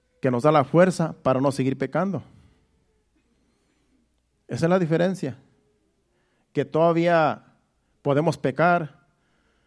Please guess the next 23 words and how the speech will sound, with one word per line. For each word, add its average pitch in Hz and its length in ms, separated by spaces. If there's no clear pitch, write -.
como 139 200
cualquier 143 300
otra 143 220
persona, 147 640
pero 127 200
no 139 140
nos 147 160
deleitamos 123 920
en 120 120
el 113 100
pecado 135 420
como 117 200
las 107 160
personas 127 580
que 117 100
no 110 140
tienen 113 240
a 101 100
Cristo. 135 400
Esa 113 160
es - 20
la 156 100
diferencia. 131 600